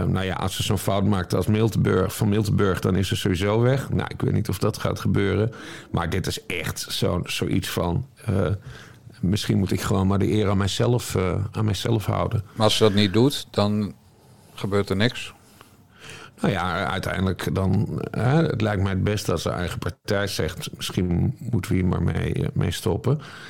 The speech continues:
Speaker 1: Eh, maar je hebt natuurlijk ook het presidium waar al die, al die fracties in zitten en al die ondervoorzitters.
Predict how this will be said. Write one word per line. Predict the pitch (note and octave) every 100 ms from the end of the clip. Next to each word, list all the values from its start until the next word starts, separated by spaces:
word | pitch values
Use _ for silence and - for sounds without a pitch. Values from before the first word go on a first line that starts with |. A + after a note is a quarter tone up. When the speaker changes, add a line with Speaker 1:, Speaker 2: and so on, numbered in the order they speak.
| - - - - -
Speaker 1:
Eh, | - G2 F#2+ F2+
maar | F2+ F#2+
je | F#2
hebt | F#2+
natuurlijk | G2+ - G#2
ook | G2 -
het |
presidium | - F#2+ - C3 G#2 E2 F#2+
waar | G2
al | F#2
die, | G2 -
al | - G2
die | G2
fracties | A#2+ B2 - G2+ -
in | F2+
zitten | E2+ G2 F#2+ G2
en |
al | F#2 F#2+
die | F#2+
ondervoorzitters. | G#2+ A#2+ - F2 - D2+ - B1 -